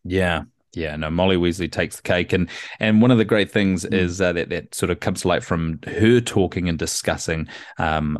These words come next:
Speaker 1: with, uh, with Harry. So in that sort of first half of the chapter is we sort of learn some sort of ex-Hogwarts, uh, employees.
Speaker 2: <laughs>
Speaker 1: Um,
Speaker 2: A
Speaker 1: love,
Speaker 2: bit of,
Speaker 1: uh,
Speaker 2: a bit of goss.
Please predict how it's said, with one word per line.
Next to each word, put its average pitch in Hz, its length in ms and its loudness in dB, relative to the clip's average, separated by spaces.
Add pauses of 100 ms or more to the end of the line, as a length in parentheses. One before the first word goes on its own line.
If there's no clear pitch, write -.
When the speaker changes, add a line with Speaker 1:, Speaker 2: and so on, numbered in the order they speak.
Speaker 1:
with, 85 340 0
uh, 78 300 2
with 80 160 -4
Harry. 82 240 0
So 82 160 -4
in 80 60 -2
that 78 140 -4
sort - 120 -10
of 82 80 -10
first 87 300 -2
half 87 280 -2
of 92 80 0
the 82 80 -2
chapter 82 420 -2
is 80 260 -6
we 85 100 -2
sort 110 180 0
of 135 60 4
learn 92 200 4
some 82 220 -4
sort 78 140 -6
of 78 120 -4
ex-Hogwarts, 87 1040 -2
uh, 80 200 0
employees. 90 680 2
Speaker 2:
<laughs> - 300 -16
Speaker 1:
Um, 85 380 0
Speaker 2:
A - 40 -6
Speaker 1:
love, 104 100 4
Speaker 2:
bit 196 80 6
of, - 100 0
Speaker 1:
uh, 98 200 2
Speaker 2:
a - 40 4
bit 180 100 6
of 151 100 2
goss. 170 560 2